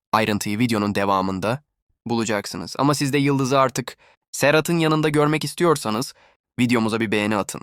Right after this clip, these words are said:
Sayımızı gösterelim. Ayrıca eğer kanalımıza abone değilseniz videolarımızı ve analizlerimizi kaçırmamak için kanalımıza abone olup bildirimleri açmayı unutmayın.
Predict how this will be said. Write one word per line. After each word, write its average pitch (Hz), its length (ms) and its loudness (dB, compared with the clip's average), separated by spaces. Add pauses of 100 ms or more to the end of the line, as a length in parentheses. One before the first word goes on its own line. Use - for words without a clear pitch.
Sayımızı 107 600 -2 (420)
gösterelim. 120 560 0 (420)
Ayrıca 180 440 4
eğer 165 280 4
kanalımıza 160 500 2
abone 143 280 2
değilseniz 123 580 -2 (460)
videolarımızı 139 640 2
ve 131 80 2
analizlerimizi 110 840 -2 (360)
kaçırmamak 135 560 0
için 117 200 -6
kanalımıza 120 520 0
abone 131 280 2
olup 127 300 -2 (420)
bildirimleri 123 540 2
açmayı 117 380 0
unutmayın. 110 480 -4